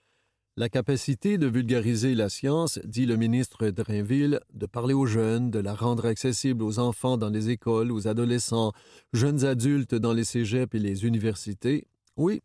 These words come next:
ça a compté dans ma décision de le recommander au Conseil des ministres, parce que je pense que Jérôme peut avoir un impact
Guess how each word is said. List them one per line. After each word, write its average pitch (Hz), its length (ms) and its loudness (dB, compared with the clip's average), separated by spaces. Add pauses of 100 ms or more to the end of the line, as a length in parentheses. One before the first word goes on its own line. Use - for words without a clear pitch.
(120)
ça 131 280 0
a 139 60 2
compté 139 440 0
dans 127 140 2
ma 120 120 2
décision 120 520 0
de 107 120 0
le 101 140 0
recommander 117 640 0
au 113 120 0
Conseil 120 400 -2
des 117 80 2
ministres, 110 580 0 (380)
parce 113 180 -4
que 135 140 0
je 131 160 0
pense 127 540 0
que 156 180 0
Jérôme 139 480 0
peut 123 180 -4
avoir 120 300 2
un 120 100 2
impact 113 440 -2